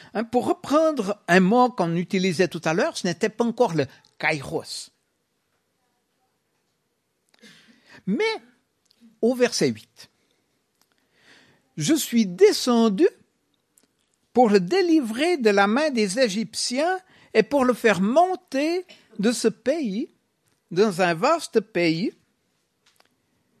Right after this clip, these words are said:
dans un pays découlant de lait et de miel. » Alors regardez les verbes. Je suis descendu pour le délivrer de l'Égypte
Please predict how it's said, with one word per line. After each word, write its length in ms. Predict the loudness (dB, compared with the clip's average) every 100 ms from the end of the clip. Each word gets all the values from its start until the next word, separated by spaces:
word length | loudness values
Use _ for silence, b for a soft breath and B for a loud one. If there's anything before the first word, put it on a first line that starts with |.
| _ _ _ _ _
dans 300 | 2 4 6
un 100 | 4
pays 360 | 4 6 8 6
découlant 580 | 4 2 2 -2 0 0
de 120 | 0
lait 260 | 0 0 0
et 80 | 0
de 120 | 0
miel. » 360 | 0 -2 -4 -10 _ _ _ _ _ _ _ _ _ _ _ _ _ _ B B B
Alors 200 | 2 2
regardez 460 | 2 4 4 2
les 160 | 2 2
verbes. 440 | 2 -4 -4 -18 -20 _ _ _ _ _ _ _ _ _ _ _ b b b b
Je 160 | -10 -8
suis 300 | -6 -6 -6
descendu 720 | -4 -4 -4 -2 0 0 0 -2 _ _ _ _ _ _ _ _ _ _ _ _ _ _ _ b b b -4
pour 180 | -2 0
le 120 | -2
délivrer 640 | -2 -2 0 -2 -4 -4 -4 -6 -6
de 120 | -2
l'Égypte 640 | -2 -2 -6 -12 _ -20